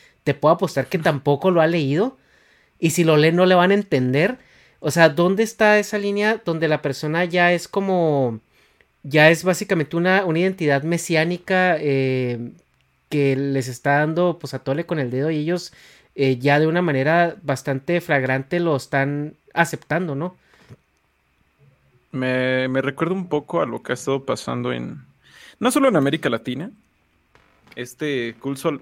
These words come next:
Speaker 2: culto a la personalidad, donde, por ejemplo, Perón murió hace muchísimo tiempo, pero en Argentina sigue dominando el discurso, "Es que sos peronista".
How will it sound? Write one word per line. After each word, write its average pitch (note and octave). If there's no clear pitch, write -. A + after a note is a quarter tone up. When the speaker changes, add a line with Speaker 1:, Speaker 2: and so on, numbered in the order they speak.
Speaker 2:
culto D3
a -
la B2
personalidad, A#2
donde, B2
por A#2
ejemplo, C3
Perón C3
murió B2+
hace C#3+
muchísimo C3+
tiempo, G3+
pero B2
en A#2
Argentina B2+
sigue D#3+
dominando C3
el C#3+
discurso, D3
"Es E3
que F3+
sos F3+
peronista". F3